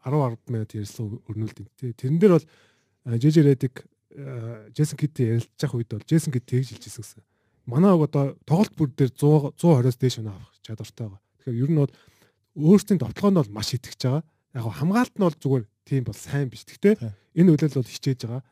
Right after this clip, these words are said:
Speaker 1: Лука, Лука Донч бол яг энэ үлрэл нэлээд хичээж байгаа харагдаад байгаа.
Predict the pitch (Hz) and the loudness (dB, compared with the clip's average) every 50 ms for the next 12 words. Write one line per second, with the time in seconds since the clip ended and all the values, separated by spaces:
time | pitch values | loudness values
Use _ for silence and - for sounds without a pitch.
0 | _ - 175 208 - - 208 185 - _ - 196 202 - 202 - 160 156 156 - | _ -2 -2 -2 2 2 2 2 2 _ -4 -4 -2 -2 0 0 0 -2 -2 -2
1 | - 131 127 123 120 120 - _ _ - 151 143 127 117 117 - - - _ 131 | -6 -4 -4 -4 -6 -6 -10 _ _ -4 -2 -2 -2 -2 -6 -14 -16 -18 _ -6
2 | 123 123 131 170 131 - - - 165 156 - 127 104 95 95 92 - 104 101 _ | -6 0 0 0 0 0 0 -2 0 0 0 -6 -8 -8 -12 -14 -14 -14 -14 _
3 | _ - 104 | _ -20 -20